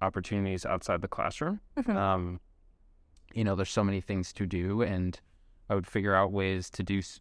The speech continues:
Speaker 1: to, um, take risks.
Speaker 2: Yes.
Speaker 1: You know, like you, you were,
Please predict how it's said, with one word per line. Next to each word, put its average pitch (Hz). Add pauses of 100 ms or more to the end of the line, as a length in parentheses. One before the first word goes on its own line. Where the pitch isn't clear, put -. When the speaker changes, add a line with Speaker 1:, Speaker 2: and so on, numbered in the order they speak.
(120)
Speaker 1:
to, 90
um, 90 (480)
take 120
risks. -
Speaker 2:
Yes. - (180)
Speaker 1:
You 113
know, 104
like 101
you, 98
you 104
were, 95